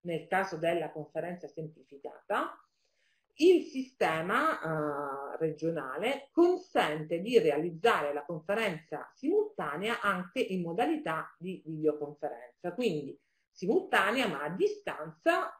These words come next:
eh, visto il periodo è particolarmente, come dire, rilevante questa cosa, l'unica è quindi perché il, la, la, il sistema regionale si è dotato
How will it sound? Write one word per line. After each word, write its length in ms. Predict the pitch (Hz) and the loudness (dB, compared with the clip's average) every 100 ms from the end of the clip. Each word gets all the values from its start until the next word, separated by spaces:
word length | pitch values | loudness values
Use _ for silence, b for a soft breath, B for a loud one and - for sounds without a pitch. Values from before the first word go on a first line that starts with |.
| _ | _
eh, 280 | 160 147 151 | -10 -10 -8
visto 280 | 156 151 156 | -10 -6 -6
il 80 | |
periodo 400 | 151 170 170 147 | -4 -2 2 2
è 160 | 143 151 | 2 -4
particolarmente, 1120 | - - 180 - 175 170 196 208 160 147 156 | -6 -8 -10 -6 -4 0 0 0 0 0 -2
come 200 | 160 160 | -4 -4
dire, 260 | 151 143 147 | -4 -4 -2
rilevante 800 | 190 196 180 - 156 160 156 170 | 2 2 0 -2 -4 -4 -4 -4
questa 340 | 143 - 170 | -4 -6 -8
cosa, 440 | - - - 320 - B B B B - | -6 -8 -2 -2 -2 B B B B 0
l'unica 560 | 269 359 262 180 170 | 4 4 4 2 0
è 140 | 214 220 | 0 0
quindi 300 | 233 185 151 | 0 -2 0
perché 300 | - - 165 | -2 2 4
il, 340 | 160 190 180 | 6 4 2
la, 240 | 175 170 | 2 2
la, 380 | 160 156 156 147 | 4 4 4 2
il 460 | 151 156 156 - 156 | 0 -2 -6 -12 -14
sistema 360 | 175 - 226 165 | -6 0 2 4
regionale 520 | 262 381 277 180 185 | 4 2 2 2 0
si 100 | 190 | -2
è 60 | |
dotato 800 | 180 269 196 160 175 294 339 339 | 0 0 2 2 0 0 -2 -4